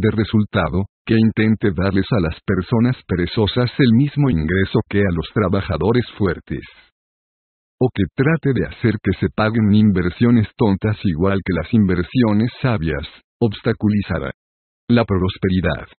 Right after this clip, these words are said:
Recompensar un comportamiento improductivo lastima la productividad. Esto no significa que no deba haber perdón o una segunda oportunidad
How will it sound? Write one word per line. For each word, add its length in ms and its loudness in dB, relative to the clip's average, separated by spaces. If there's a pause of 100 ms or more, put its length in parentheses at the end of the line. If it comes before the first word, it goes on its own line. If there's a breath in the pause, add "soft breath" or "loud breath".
(120)
Recompensar 880 0
un 140 2
comportamiento 1000 0
improductivo 760 0
lastima 480 2
la 160 0
productividad. 880 0 (360)
Esto 300 2
no 160 4
significa 640 0
que 140 0
no 140 2
deba 240 2
haber 260 -2
perdón 420 0
o 60 2
una 240 2
segunda 480 0
oportunidad 840 2